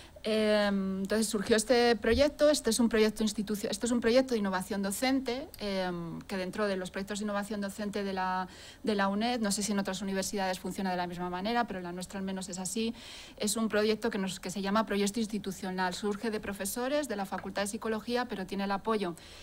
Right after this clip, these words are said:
eh, tanto del Máster General Sanitario, o sea, en el, en este proyecto de innovación docente estamos la profesora Belén Pascual Vera y yo, em, el, la coordinadora del Máster General Sanitario,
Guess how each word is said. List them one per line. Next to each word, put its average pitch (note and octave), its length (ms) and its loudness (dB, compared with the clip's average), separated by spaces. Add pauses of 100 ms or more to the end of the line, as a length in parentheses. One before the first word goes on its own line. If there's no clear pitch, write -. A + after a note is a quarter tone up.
(160)
eh, F#3+ 420 0
tanto F#3+ 240 -2
del F#3 80 2
Máster G3 300 -2
General G3+ 260 -2
Sanitario, G3+ 460 -2
o A3+ 40 -2
sea, G#3 100 -6
en F#3 40 -4
el, F3+ 220 -8
en F3+ 80 -8
este G3 180 -6
proyecto G#3 260 -2
de G#3+ 60 -6
innovación G3+ 380 -4
docente A3 320 -8
estamos F#3 320 -12
la F3 100 -8
profesora F#3 480 -8
Belén F#3+ 240 -6
Pascual F3+ 360 -10
Vera F#3 220 -8
y F#3+ 60 -10
yo, C#4 220 -4 (420)
em, F3+ 1080 -2 (220)
el, F#3 220 -6
la F3+ 160 0
coordinadora F#3 560 2
del G3+ 100 2
Máster G3+ 300 -2
General G3 340 -2
Sanitario, B3+ 800 -2